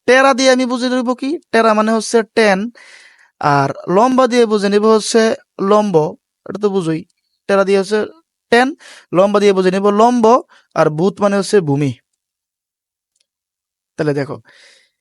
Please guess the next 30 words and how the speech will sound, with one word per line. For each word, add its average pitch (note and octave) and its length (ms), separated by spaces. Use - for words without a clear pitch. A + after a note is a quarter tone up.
একদম A#3+ 560
সহজ। F3 340
এই A3 140
জিনিসগুলো B3 300
একবার A#3+ 280
যদি A#3 100
মাথায় A3 260
ঢুকায় E3 320
ফেলতে E3+ 200
পারো, C3 180
তোমরা F3+ 240
যদি G3 180
এখন G3+ 140
ওই G#3 160
যে G3 160
ওইটি G3 160
দেখে G3 160
দেখে F3+ 180
মুখস্থ G3 320
করতে E3 240
যাও, D3 120
পাগল G#3 320
হয়ে D3+ 120
যাবা, C#3+ 180
ঠিক E3+ 140
আছে? E3 140
এগুলো D#3 160
মুখস্থ D#3 300
করতে C#3 260
গেলে - 160